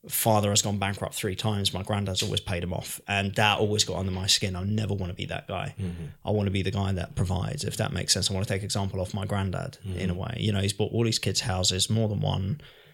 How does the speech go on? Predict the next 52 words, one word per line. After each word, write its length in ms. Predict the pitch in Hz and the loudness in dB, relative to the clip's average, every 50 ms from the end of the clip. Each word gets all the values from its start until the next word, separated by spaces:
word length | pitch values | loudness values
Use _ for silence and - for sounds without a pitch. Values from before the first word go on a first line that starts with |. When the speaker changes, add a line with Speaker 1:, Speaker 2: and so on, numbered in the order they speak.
| - _ _ _ _ - 127 117 - _ _ _ _ _ - | -20 _ _ _ _ -16 -16 -16 -16 _ _ _ _ _ 6
Speaker 1:
They 160 | 110 107 107 | 8 8 8
all 160 | 104 104 104 | 8 6 4
had 240 | 92 98 98 98 98 | 4 6 6 6 6
everything 440 | 101 107 110 110 101 110 107 104 98 | 6 6 6 4 4 4 4 4 4
they 120 | 95 95 | 4 4
needed. 480 | 95 92 92 92 90 92 90 92 - - - | 4 4 2 2 2 0 0 -2 -2 0 0
Anything 300 | 104 107 104 - - 107 | 2 2 2 2 2 2
they 100 | 101 101 | 2 2
wanted 240 | 98 98 104 107 - | 4 2 0 0 0
to 80 | 92 | -2
do, 160 | 90 92 92 | -2 -2 -2
they 120 | - 92 92 | 0 0 0
had. 280 | 95 95 90 92 - | 0 0 0 0 0
I 60 | 95 98 | 0 2
wanna 200 | 104 101 98 98 | 2 2 2 2
be 160 | - 98 92 | 2 2 2
that 160 | 92 90 101 | 0 0 0
guy. 160 | 101 104 92 | 0 0 0
I 20 | 98 | 0
wanna 140 | 101 98 95 | 0 -2 -2
provide 320 | - 110 98 113 95 95 98 | -2 -2 0 0 0 0 0
that 100 | 85 - | -2 -2
for 80 | - | -2
my 160 | 95 92 92 | -2 -2 0
kids 200 | - - 101 - | 0 -2 -2 -2
as 140 | 101 101 - | -2 -2 0
much 180 | 120 117 110 - | 0 2 2 0
as 80 | 104 | 0
I 40 | 104 | 0
might 220 | 101 101 101 101 - | -2 -2 2 2 2
spoil 360 | - - 113 107 104 101 95 | 4 4 4 2 2 0 -2
them, 180 | 92 90 95 98 | -2 -4 -2 -2
but 100 | - 107 | 0 0
that's 180 | 107 92 101 - | 2 2 0 0
what 120 | 101 101 | 0 -2
I 20 | 98 | -4
wanna 160 | 92 - - | -6 -8 -8
do. 160 | - - - - - - - - - - - - - - - - | -8 -10 -10 -10 -14 -18 -20 -20 -20 -20 -20 -20 -20 -18 -2 2
Um, 640 | 104 107 98 98 101 98 98 95 92 98 107 - - _ _ - | 4 6 6 8 6 6 6 4 2 0 -2 -4 -8 _ _ 4
and 200 | - 117 117 110 | 6 8 8 10
that 260 | 110 117 110 107 - - - | 10 10 8 8 6 4 4
is 240 | 104 101 98 - 107 | 6 6 6 4 4
really 240 | 107 104 101 101 101 | 4 4 4 4 4
what, 260 | 98 95 92 - - _ - | 4 2 0 0 -4 _ 2
like, 200 | 110 104 92 - | 4 4 4 4
it 120 | 101 101 - | 6 8 10
switched. 420 | - - - 113 92 - - - | 8 10 8 6 6 6 6 6
Twenty 200 | - 123 110 107 | 6 4 4 4
thirteen, 420 | - - 107 104 - 120 110 101 | 4 4 4 6 6 4 4 4
I 40 | 95 | 2
was 160 | 95 104 101 | 2 2 2
like 220 | 98 92 92 - | 2 2 0 -2